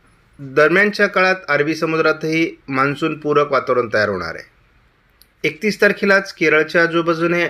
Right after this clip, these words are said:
मोठी पावसाळी परिस्थिती निर्माण होईल. एक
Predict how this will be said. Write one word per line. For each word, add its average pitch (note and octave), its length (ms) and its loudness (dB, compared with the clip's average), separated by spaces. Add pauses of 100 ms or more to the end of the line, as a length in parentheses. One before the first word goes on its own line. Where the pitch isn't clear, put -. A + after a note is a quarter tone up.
मोठी D3 280 -2
पावसाळी D3 360 0
परिस्थिती C3 440 -4
निर्माण G#2+ 320 -2
होईल. E2+ 280 -8 (1040)
एक F#3 260 4